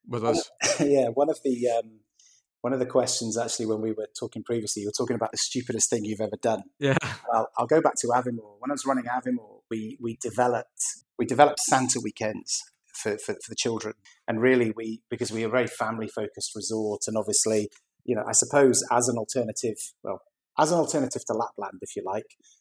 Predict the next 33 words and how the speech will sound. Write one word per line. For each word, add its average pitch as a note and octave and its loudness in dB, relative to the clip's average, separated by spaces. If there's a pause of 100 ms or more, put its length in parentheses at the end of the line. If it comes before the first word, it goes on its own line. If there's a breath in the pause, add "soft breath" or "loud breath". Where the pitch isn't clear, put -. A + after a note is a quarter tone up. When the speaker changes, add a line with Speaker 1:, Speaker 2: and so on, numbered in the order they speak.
(140)
Speaker 2:
um, A2+ 0
really B2+ 4
from A2 -4
late C3 0
November A2 -4 (180)
right C#3 4
the B2+ -4
way A2 -2 (140)
through G#2+ -6 (100)
Christmas, - -4
we A2 -6
did G#2 -2 (140)
Santa A2 -4
weekends, G#2 -8 (260 loud breath)
and A#2 -2
we, B2 2 (800 loud breath)
we C3 2
had A2 0
a, G#2+ 4 (120)
a - -10
pantomime C#3 6
on C#3+ -2
in A#2+ -16
the, A2 -10 (120)
in C3+ -2
the G#2 -6
theatre C3+ 6
on C#3 4
the C3+ 2
resort. C3+ 2 (140)
We A2 -2
had G#2 2 (380)
elves B2 4